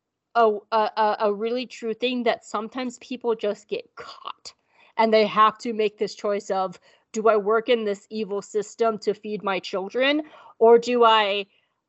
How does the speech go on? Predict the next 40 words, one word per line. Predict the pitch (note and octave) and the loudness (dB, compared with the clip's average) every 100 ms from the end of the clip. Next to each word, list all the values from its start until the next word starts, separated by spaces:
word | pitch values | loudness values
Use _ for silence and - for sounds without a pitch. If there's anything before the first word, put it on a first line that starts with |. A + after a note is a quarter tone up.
| _ _ _ _ _ - | _ _ _ _ _ 0
go | C4 C4 | 2 2
on | B3 | 2
the | A#3 | 2
run | A3 A3+ A3+ G#3+ | 4 4 2 -2
and | G#3 G#3 | -6 -4
I'm | A3 G3+ | -6 -6
constantly | - A#3 A3+ - A#3+ A3 G#3+ | -2 -2 -2 -6 -6 -4 -2
looking | G#3+ G#3 G#3+ G#3 | -2 -4 -6 -6
over | G3+ | -4
my | G3 F#3+ | -4 -2
back | G3+ G3+ A3 | -2 -2 -4
and | |
endangering | F#3+ F#3+ G3+ G#3+ F3+ F3 E3 | -6 -4 -4 -6 -8 -12 -8
my | D#3 D#3+ | -8 -6
children?" | - - E3 C#3+ | -8 -6 -6 -2
And | A#3+ B3 G#3+ | -2 -2 -4
these | B3 D4 | 0 2
are | C#4+ | 2
really | G3+ A3+ C#4 | -2 -4 -2
real | B3+ G3 A3 A3+ | -2 4 4 4
world | A3+ A3+ - | 4 2 2
consequences. | A3+ A#3+ A#3 A3 G3+ G#3+ G3 | 0 0 -4 -6 -2 -4 -4
And | G#3 G#3 | -6 -2
there's, | G#3 G3+ - _ _ _ _ _ _ - | -2 -2 -12 _ _ _ _ _ _ -2
it's | A#3+ | -2
hard | - - C#4 C#4 A3 | -4 0 4 4 2
because | A#3 A3 B3 A#3+ G#3+ - | -6 -6 -2 -2 0 2
there's | A#3 A#3 | 2 2
no | A#3+ C4 B3+ | -2 -2 -2
real | G3 A3+ A3+ G3 | 2 4 4 4
right | G3 G#3+ - | 2 0 -2
answer. | F#3+ G#3 - C#4 D4+ D4+ _ _ _ | -10 -10 -6 -2 -2 -4 _ _ _
Like, | A3+ A3+ | 0 2
there | C#4 A#3+ | 4 4
are | A3 | 2
morally | G#3+ C4 C#4 C#4+ | 0 2 2 0
right | C4+ C#4 C4+ | -2 -4 -2
answers, | C4 C4 B3+ D4+ C4+ | -2 -4 -4 -4 -4
but | - B3+ A#3+ | 0 2 2
there's | A#3 A3+ A3 - | 2 2 2 -2